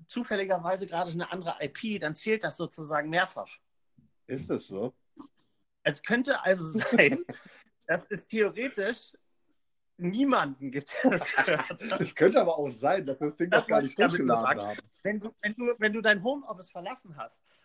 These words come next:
Speaker 1: und hast dann das nochmal angehört, dann heißt das theoretisch, dass es sein könnte, dass die vier Hörer im Prinzip noch immer nur wir sind.
Speaker 2: Ja, wie gesagt, die, die Gefahr laufen wir nicht,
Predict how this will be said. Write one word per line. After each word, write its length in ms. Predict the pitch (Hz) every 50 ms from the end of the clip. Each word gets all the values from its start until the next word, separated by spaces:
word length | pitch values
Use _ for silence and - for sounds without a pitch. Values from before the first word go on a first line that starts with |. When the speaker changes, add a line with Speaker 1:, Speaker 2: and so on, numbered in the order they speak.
| _
Speaker 1:
und 160 | - 165 160 180
hast 200 | 208 208 - -
dann 240 | 196 202 202 175 _ _
das 160 | 196 185 180
nochmal 440 | 208 220 320 330 - - 214 180 143 -
angehört, 460 | 143 139 143 143 143 156 170 170 -
dann 160 | 170 160 160
heißt 300 | 165 190 254 269 - -
das 160 | 185 170 -
theoretisch, 800 | - - 170 156 151 147 151 196 240 277 277 - - 170 170 -
dass 160 | - 175 151 180
es 140 | 175 -
sein 260 | - 175 175 214 247 -
könnte, 260 | - 175 170 175 165
dass 180 | 160 156 -
die 120 | - 170 156
vier 340 | - - 202 202 180 165 -
Hörer 380 | 214 233 208 185 175 175 - -
im 120 | 170 165
Prinzip 400 | - - 180 175 - 196 180 - _ _ _ _ _ _ _ _ _ _ _ _ -
noch 220 | 170 165 - -
immer 200 | - 202 202 165
nur 240 | 151 139 139 113 113
wir 180 | 127 123 113 101
sind. 260 | 101 98 98 - - _ - - _ _ _ _ _ _
Speaker 2:
Ja, 120 | - 110 113 123
wie 260 | 135 139 135 143 165
gesagt, 360 | 185 165 151 170 160 160 -
die, 60 | 143 131
die 140 | 131 143
Gefahr 300 | 147 151 147 - 160 151
laufen 380 | 143 - 180 202 - 170 143 123
wir 100 | 123 123
nicht, 260 | 120 135 160 170 -